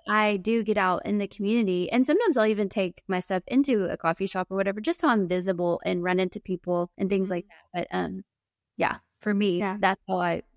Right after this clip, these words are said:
Speaker 1: maintain it, is being home more than I'm in the office.
Speaker 2: Well, and you time blocked it, right? So you, it were intentional about, "I, I know that I'm gonna go into coffee,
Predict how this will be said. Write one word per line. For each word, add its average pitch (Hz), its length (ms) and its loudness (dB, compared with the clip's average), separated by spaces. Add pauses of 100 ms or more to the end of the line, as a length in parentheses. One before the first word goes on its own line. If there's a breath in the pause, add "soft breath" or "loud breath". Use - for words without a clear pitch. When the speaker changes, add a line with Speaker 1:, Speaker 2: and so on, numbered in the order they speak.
(140)
Speaker 1:
maintain 208 380 0
it, - 140 -2
is 185 200 -4
being 190 280 -2
home 240 340 2
more 185 160 2
than 175 120 -2
I'm 170 140 0
in 165 80 -4
the - 60 -4
office. - 320 -4 (440)
Speaker 2:
Well, 226 160 2
and 226 200 2
you 233 60 0
time 302 300 0
blocked - 300 -4
it, - 80 -6
right? 196 240 -4
So - 120 -4
you, 240 360 0 (100)
it 220 100 -2
were 208 160 0
intentional 202 920 0
about, 185 540 0
"I, 180 400 -2
I 185 140 -2
know 208 300 4
that 226 120 0
I'm 202 120 0
gonna 190 180 -2
go 185 240 0
into 185 340 -4
coffee, 180 640 -4